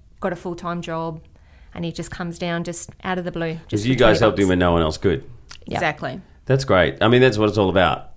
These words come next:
Speaker 2: You know, helping, helping people get off the streets, helping them get their lives back together. I mean, you guys don't have, like, a psychology degree.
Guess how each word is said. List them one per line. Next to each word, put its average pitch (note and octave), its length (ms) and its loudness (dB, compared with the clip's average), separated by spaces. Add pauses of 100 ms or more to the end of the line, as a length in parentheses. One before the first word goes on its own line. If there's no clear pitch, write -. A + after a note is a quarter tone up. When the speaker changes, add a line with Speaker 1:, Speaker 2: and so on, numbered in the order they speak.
Speaker 2:
You F2+ 120 -4
know, F#2 120 2
helping, G#2 360 4
helping A2+ 280 0
people F#2 220 0
get F#2 140 2
off E2+ 100 -2
the F2 80 -4
streets, E2 480 0
helping G#2 240 2
them F#2 160 2
get F2+ 140 0
their E2 100 0
lives D#2 320 0
back D#2 180 -4
together. D#2+ 300 -2
I C#2+ 140 2
mean, G2+ 180 0
you B2 100 -2
guys G#2+ 200 4
don't F2 160 0
have, D#2+ 320 0 (240)
like, E2+ 100 0
a G2 60 0
psychology A2 680 2
degree. F#2+ 720 6